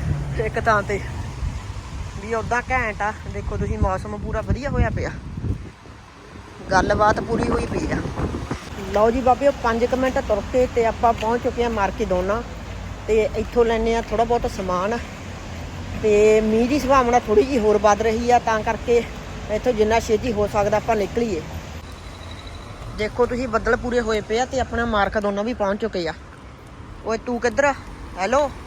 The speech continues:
ਹਾਂ, ਵੈਰੀ ਗੁੱਡ। ਦੇਖੋ ਕਿੱਡਾ ਸੰਸਕਾਰੀ ਬੰਦਾ,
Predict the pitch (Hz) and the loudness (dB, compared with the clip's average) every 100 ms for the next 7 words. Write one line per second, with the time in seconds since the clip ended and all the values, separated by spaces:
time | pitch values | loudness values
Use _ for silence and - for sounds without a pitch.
0 | - - - - - - - - - - | -14 -14 -14 -14 -14 -14 -12 -10 -8 -10
1 | - 196 196 190 185 196 196 220 208 208 | -6 0 2 2 2 0 0 0 -2 0
2 | 214 - 226 202 - - - - - 240 | 0 2 0 0 -4 -4 -4 -6 -4 -2
3 | 220 247 247 226 - 220 240 220 214 202 | 4 4 4 -4 4 4 4 -2 0 -2